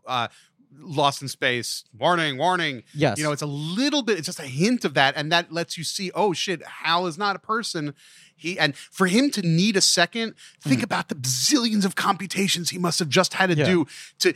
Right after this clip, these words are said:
Speaker 1: figure out all the permutations of how this is gonna go. And he's like, "No, I'm gonna kill them this way." Is, oh my God, it's so freaky.
Speaker 2: Well,
Speaker 1: It's
Speaker 2: it,
Speaker 1: good
Speaker 2: the
Speaker 1: shit,
Speaker 2: fact
Speaker 1: man.
Speaker 2: that you, the pod bay doors thing happens multiple times before it's gonna be an actual point of conflict, right? So you
Speaker 1: Yeah.
Speaker 2: understand what should happen.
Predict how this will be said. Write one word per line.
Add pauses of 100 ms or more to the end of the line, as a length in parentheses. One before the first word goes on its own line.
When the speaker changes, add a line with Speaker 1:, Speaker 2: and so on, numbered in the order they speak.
(160)
Speaker 1:
figure
out
all
the
permutations
of
how
this
is
gonna
go.
And
he's
like,
"No,
I'm
gonna
kill
them
this
way."
Is, (120)
oh
my
God,
it's
so
freaky. (160)
Speaker 2:
Well,
Speaker 1:
It's
Speaker 2:
it,
Speaker 1:
good
Speaker 2:
the
Speaker 1:
shit,
Speaker 2:
fact
Speaker 1:
man.
Speaker 2:
that
you, (400)
the
pod
bay
doors
thing
happens
multiple
times
before
it's
gonna
be
an
actual
point
of
conflict,
right?
So
you
Speaker 1:
Yeah.
Speaker 2:
understand
what
should
happen.